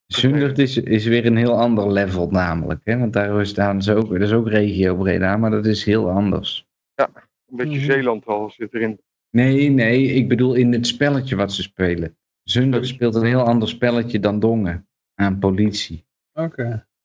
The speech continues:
Speaker 1: Omdat er in Dongen toch meer regio Tilburg heel veel boerderijen staan met drugs. Terwijl dat Zundert met de camping Oranje was juist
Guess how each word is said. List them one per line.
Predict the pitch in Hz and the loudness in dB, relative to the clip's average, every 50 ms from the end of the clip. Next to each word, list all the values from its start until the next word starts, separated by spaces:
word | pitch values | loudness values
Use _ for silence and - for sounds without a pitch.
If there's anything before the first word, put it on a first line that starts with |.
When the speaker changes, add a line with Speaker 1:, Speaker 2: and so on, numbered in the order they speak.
| _ _ | _ _
Speaker 1:
Omdat | - 120 127 131 131 127 131 | 2 2 4 4 2 2 0
er | 123 - - - | 0 0 0 0
in | 117 117 117 117 110 104 | 2 2 2 2 2 2
Dongen | 120 135 160 160 147 135 131 131 | 2 2 2 2 0 0 0 0
toch | 135 143 131 131 131 | 0 0 0 2 2
meer | 127 131 135 131 127 | 2 4 4 2 2
regio | 110 120 123 131 127 113 117 117 113 107 110 | 2 2 2 2 2 2 2 2 2 2 0
Tilburg | - - 147 151 135 113 113 113 107 104 120 143 143 - | 0 0 0 2 2 2 2 2 2 2 0 -2 -2 -4
heel | - - 101 117 135 127 | -4 0 2 2 2 2
veel | 113 113 117 113 | 2 2 0 2
boerderijen | 104 117 117 120 107 110 104 110 110 110 113 110 107 | 2 2 2 2 2 0 0 0 0 0 0 -2 -2
staan | - - 107 101 104 | -4 -4 -2 0 0
met | 101 98 98 98 | 0 0 0 0
drugs. | 104 98 107 107 104 - - - - - - _ _ _ _ _ | 0 2 2 0 0 -2 -8 -12 -12 -14 -18 _ _ _ _ _
Terwijl | _ - 104 107 110 110 110 | _ -4 -2 0 0 0 0
dat | 107 113 110 98 - - - - | 0 0 -2 -2 -4 -10 -12 -10
Zundert | 95 - - 113 127 143 151 123 110 107 120 131 127 - - - _ _ | -6 -2 0 2 2 2 2 2 2 2 2 0 -4 -8 -14 -18 _ _
met | 92 98 104 101 | -2 -2 0 0
de | 101 101 80 - - 95 | -2 -2 -2 -2 -4 -6
camping | - - 113 113 117 113 117 110 110 110 | -4 -2 0 0 0 0 0 0 -2 -2
Oranje | 95 110 107 101 95 98 104 113 117 107 95 92 110 135 131 - - _ _ _ _ _ _ | -2 -2 -2 0 0 0 0 0 0 0 0 0 -2 -2 -4 -8 -14 _ _ _ _ _ _
was | - 110 107 | -4 -4 -2
juist | 107 107 98 98 98 98 98 - - | 0 0 0 -2 -2 -4 -6 -8 -8